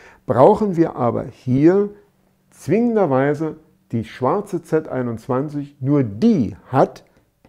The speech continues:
diesen Loconet-Eingang, bei uns bezeichnet mit L-Bus, wie Loconet-Bus. Im Prinzip ansonsten völlig das Gleiche.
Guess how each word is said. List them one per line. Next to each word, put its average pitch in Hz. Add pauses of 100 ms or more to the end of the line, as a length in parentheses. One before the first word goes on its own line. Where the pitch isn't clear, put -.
(120)
diesen 156
Loconet-Eingang, 143 (220)
bei 117
uns 143
bezeichnet 110 (280)
mit 120
L-Bus, 135 (600)
wie 117
Loconet-Bus. 107 (1600)
Im 147
Prinzip 208
ansonsten 123
völlig 214
das -
Gleiche. 139